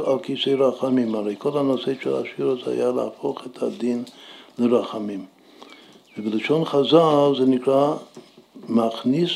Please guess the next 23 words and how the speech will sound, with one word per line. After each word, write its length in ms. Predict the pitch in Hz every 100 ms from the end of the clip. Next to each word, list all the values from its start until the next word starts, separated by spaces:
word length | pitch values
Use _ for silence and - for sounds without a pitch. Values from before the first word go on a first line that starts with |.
| -
בזו 580 | 131 120 120 123 139 175 -
ומוציא 460 | 123 120 110 - 147
בזו". 580 | 127 117 - 104 113 165 - _ _ - - - _ _ - - - _ _
מה 120 | 123
זה 120 | 131 131
קשור 340 | 131 127 135
לשם 400 | 131 131 131 127
יוד 180 | 120 117
קי? 240 | - 120
בגלל 280 | 127 120 117
שהשופר 680 | - 123 113 113 117 120 127
כתוב, 520 | - 123 - 147 135 123 - _ - _ _ _ - _ - _ _ _ -
"מן 200 | 123 127
המיצר 560 | 127 123 113 - 135
קראתי 520 | 135 - 123 127 - 123
יוד 360 | 120 135 165
קי, 340 | - - 98 95 - _ _ _ _ _ _ _ _ _ _
ענני 600 | 107 107 113 143 151 151
במרחב 720 | 139 117 117 113 110 123 120 120
יוד 220 | 123 123
קי". 260 | - - 90 - -
את 160 | - -
המיצר 680 | 101 104 101 90 - 139